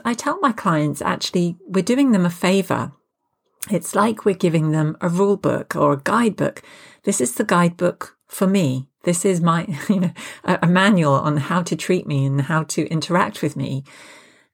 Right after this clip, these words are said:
And when we give them clear instructions, it's so much easier for them to know what we will accept and what we won't accept. It, it's very, very clear. And I think that does people a favor.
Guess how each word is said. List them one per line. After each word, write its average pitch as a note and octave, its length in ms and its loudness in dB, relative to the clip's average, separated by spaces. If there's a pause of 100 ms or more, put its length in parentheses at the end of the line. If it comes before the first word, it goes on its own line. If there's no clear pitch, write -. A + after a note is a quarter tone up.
And F#3+ 200 2
when G3+ 200 4
we A#3 100 4
give G#3 240 0
them D#3+ 160 0
clear D#3+ 280 0
instructions, C#3 1000 -2
it's G#3+ 180 0
so - 260 -2
much B3 240 0
easier B3 360 0
for D3 120 -4
them D#3 240 0
to D#3 340 -2 (480)
know F#3 520 4
what D#3+ 500 -2
we D#3 180 0
will C#3+ 140 0
accept - 540 -2
and D3+ 100 0
what C#3+ 120 -2
we D3 100 -2
won't E3+ 320 2
accept. - 540 -4 (400)
It, A3 200 2
it's A3+ 220 -2
very, A3+ 260 0
very A3+ 220 2
clear. G#3 640 0
And F3+ 180 2
I F#3+ 140 2
think F3+ 260 -4
that - 180 -6
does D3+ 220 -2
people D3+ 320 -2
a C#3+ 40 0
favor. C#3 640 0